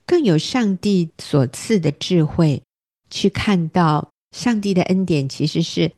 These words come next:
大过苦难的。然后我们真的就是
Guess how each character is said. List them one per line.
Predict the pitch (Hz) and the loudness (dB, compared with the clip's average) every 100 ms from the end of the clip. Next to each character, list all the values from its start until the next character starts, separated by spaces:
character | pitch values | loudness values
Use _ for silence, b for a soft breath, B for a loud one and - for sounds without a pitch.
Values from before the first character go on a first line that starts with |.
| _ | _
大 | 240 185 | 0 0
过 | - 180 - - | 2 0 0 -8
苦 | - 143 | -6 -4
难 | 139 170 156 135 | 0 2 2 0
的。 | 110 | -4
然 | - 165 | 0 2
后 | 202 | 2
我 | 160 | 0
们 | 139 - | -2 0
真 | 202 202 | 0 2
的 | 175 | 0
就 | 170 160 | 2 0
是 | - - 151 | -2 0 2